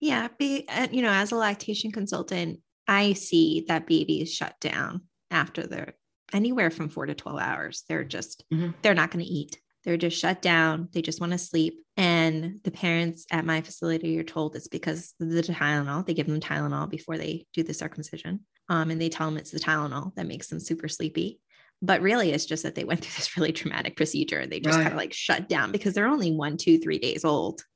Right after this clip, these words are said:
Speaker 1: And you're
Speaker 2: Right.
Speaker 1: putting them through this very painful, unnecessary surgery.
Speaker 2: Right.
Speaker 1: Um, and sometimes, you know, if a family is struggling with breastfeeding, I'll try to nudge them to slowly at least delay <laughs> the circumcision if they're completely set on having it. Like,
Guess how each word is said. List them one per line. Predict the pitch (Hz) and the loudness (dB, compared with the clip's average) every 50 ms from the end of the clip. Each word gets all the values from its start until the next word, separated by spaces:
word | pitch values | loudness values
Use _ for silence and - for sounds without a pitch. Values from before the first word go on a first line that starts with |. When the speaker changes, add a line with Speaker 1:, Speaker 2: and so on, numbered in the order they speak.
| _ - | _ 0
Speaker 1:
And | 175 165 156 | 4 4 4
you're | 156 160 | 4 4
Speaker 2:
Right. | - | 4
Speaker 1:
putting | - 160 156 156 151 | 4 4 4 4 2
them | 151 147 151 | 0 0 0
through | - 151 147 | 0 0 0
this | 147 143 | 0 0
very | - 156 160 160 147 147 143 143 | -2 0 2 2 4 4 2 0
painful, | - - - - - - - - - - | -2 -6 -6 -6 -6 -4 -4 -4 -2 -2
unnecessary | - 151 147 - - 160 - - - - - - - - | -2 -2 -2 -4 -4 -6 -8 -10 -10 -10 -10 -8 -8 -10
surgery. | - - - - - - - - - - - - - | -8 -6 -4 -4 -4 -4 -6 -6 -6 -8 -10 -8 -8
Speaker 2:
Right. | 175 170 170 170 170 | -6 -4 -4 -2 0
Speaker 1:
Um, | 160 156 156 - - | 0 0 0 0 2
and | 185 185 185 | 2 2 4
sometimes, | 220 202 190 196 185 165 156 156 - | 6 4 4 4 4 2 2 2 0
you | 175 165 | 0 -2
know, | 156 - - | 0 -2 -4
if | 175 - - | -4 -4 -4
a | 190 | -4
family | - - 156 147 151 165 - | -2 -2 -2 -2 -2 -4 -4
is | 170 - | -4 -4
struggling | - - - 247 226 202 185 175 165 | -2 0 0 0 2 2 0 2 0
with | 165 165 165 | 0 -2 -2
breastfeeding, | - 160 165 165 165 - 170 165 160 156 151 151 151 - _ _ _ - | -2 -2 -2 -4 -2 0 2 2 2 2 0 -2 -4 -8 _ _ _ 2
I'll | 202 185 170 165 165 - - - | 4 4 4 2 0 -8 -16 -12
try | - - 196 185 175 170 | -2 2 4 6 6 6
to | 170 165 156 - - - _ _ - | 6 4 4 0 -4 -12 _ _ -2
nudge | 190 190 180 170 165 165 165 - - | 2 4 6 6 6 4 4 2 0
them | 175 160 160 160 | 0 0 0 0
to | - - 160 | 0 -2 -2
slowly | 165 - 170 160 156 156 156 151 | 0 0 0 2 2 2 2 2
at | - 160 | 2 2
least | 165 180 185 175 - - | 4 4 2 2 0 0
delay | - 147 139 139 135 135 - 160 | -2 0 0 0 2 4 4 4
<laughs> | 170 151 - - - | 4 2 -2 -4 -4
the | 175 | -4
circumcision | 170 - 160 147 - 156 156 - 147 147 147 147 | -2 0 -2 -2 -2 -2 -2 -2 -2 0 0 0
if | 143 143 | -2 -2
they're | - 151 151 - - - | -2 -2 -2 -2 -4 -4
completely | - 170 160 - - - - 165 151 | -2 -2 -2 -2 -2 0 2 0 0
set | 151 - 147 139 | 0 0 -2 0
on | 139 143 143 | 0 0 -2
having | 147 - - - - 156 - | -2 -4 -4 -4 -4 -4 -6
it. | - - - - | -6 -8 -8 -8
Like, | 175 156 - - - | -8 -8 -8 -10 -14